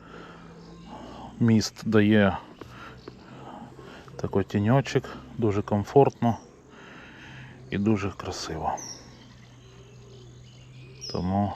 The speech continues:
буде риба, покажу. Ну ось дивіться, це ось цей ліквід,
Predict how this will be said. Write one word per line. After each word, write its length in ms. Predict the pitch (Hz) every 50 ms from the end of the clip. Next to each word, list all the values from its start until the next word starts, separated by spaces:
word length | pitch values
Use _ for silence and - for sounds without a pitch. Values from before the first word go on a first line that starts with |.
| - - - -
буде 320 | 104 101 113 110 104 98
риба, 380 | 95 104 107 98 98 95 90 - - - - -
покажу. 460 | - 92 - - 95 87 82 87 82 - - - - - - - - - - - - - - - - - - - - - - - - - - - - - - - - - - - _ _ _ - - - - - - - - - - - - - - - - - - - -
Ну 180 | 139 131 135
ось 160 | 135 131 123 117
дивіться, 500 | 117 127 120 117 104 101 - - - 101 - - - - 131 131
це 120 | - 131 117 - - - - - - - - - - -
ось 200 | 113 127 - -
цей 340 | - - - - 139 127 120 - - - - - - - - - - - - - - - - - - -
ліквід, 500 | 117 123 117 - - 127 131 123 -